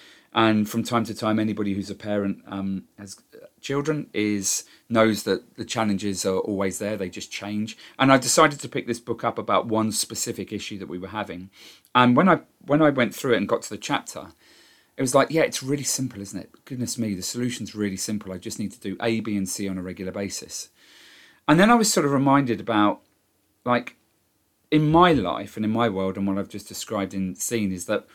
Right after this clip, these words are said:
most things that we're trying to implement, you know, are quite simple. The processes are quite simple. But why is it that we don't follow them? So I read that. I read the, I read the process. Do this, do A, do B, then do C,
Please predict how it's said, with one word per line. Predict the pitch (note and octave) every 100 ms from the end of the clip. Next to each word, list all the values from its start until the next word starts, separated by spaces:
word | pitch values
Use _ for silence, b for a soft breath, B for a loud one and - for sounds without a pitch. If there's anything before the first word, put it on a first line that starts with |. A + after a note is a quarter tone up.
| b -
most | C#3 D#3 E3 -
things | C#3 B2 G#2+
that | -
we're |
trying | F2+ G#2 G2
to | -
implement, | G2 F#2+ F2 D#2+ _ _
you | - G2+
know, | C#2+ -
are | G2+
quite | - - G2+
simple. | - - G2 - G#2+
The | F#2+
processes | - A2 G#2 - G2 - E2 F#2
are |
quite | - G2+ -
simple. | - F#2+ - F#2 _ b b b b
But | C#3+
why | D3 F#3+
is | F#3
it | D#3+
that | B2
we | B2
don't | B2 F#2+
follow | - A2
them? | F#2 D#2+ _ _ _ _ _ _ _ _ _ _ _ _ -
So | - C#3 C#3
I | D3
read | D3 C#3+ D#3+ D3+
that. | G2+ F#2+ -
I | -
read | G#2+ C3 D3
the, | D3 A#2+ A2 -
I |
read | A2 C#3 C#3+
the |
process. | G#2+ G2 F#2 - G2 -
Do | - D#3
this, | C3 G2 G2 -
do | - G#2+ G#2+
A, | B2+ C#3 C3+
do | C3 B2
B, | A#2+ G#2 F#2+
then | G2 A2
do | C3+ D3+
C, | - A2 G2+ G2+ G2